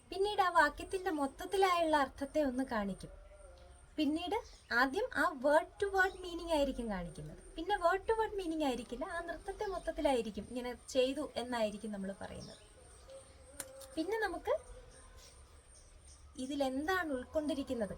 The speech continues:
കലാകാരനൊരു മനോധർമ്മമുണ്ട്, ഇതിൽ കലാകാരൻ എന്ത് കാണുന്നു അത് ചെയ്ത് കാണിക്കാം. അത് word to word meaning ആവണമെന്നില്ല, ആ വാക്യത്തിൽ പറയുന്ന അർത്ഥമേ ആകണമെന്നില്ല. അന്ന് ക-, കണ്ണൻ്റെ ഒരു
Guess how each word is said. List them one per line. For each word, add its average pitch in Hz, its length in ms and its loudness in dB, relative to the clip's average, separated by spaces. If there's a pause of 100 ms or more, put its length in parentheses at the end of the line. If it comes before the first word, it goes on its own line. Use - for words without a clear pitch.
(100)
കലാകാരനൊരു 311 800 2
മനോധർമ്മമുണ്ട്, 220 1000 -6 (320)
ഇതിൽ 254 180 -8 (100)
കലാകാരൻ 302 580 4
എന്ത് 226 260 -2
കാണുന്നു 170 480 -6 (480)
അത് 359 140 -8
ചെയ്ത് 240 260 -2
കാണിക്കാം. 160 420 -8 (100)
അത് 262 120 -6
word 269 280 -2
to 302 120 -4
word 311 240 4
meaning 277 260 -2
ആവണമെന്നില്ല, 262 460 -2
ആ 254 80 2
വാക്യത്തിൽ 254 540 -2
പറയുന്ന 320 280 4
അർത്ഥമേ 302 400 0
ആകണമെന്നില്ല. 262 840 0 (600)
അന്ന് 339 280 4 (140)
ക-, 269 260 4 (200)
കണ്ണൻ്റെ 370 460 2
ഒരു 311 200 2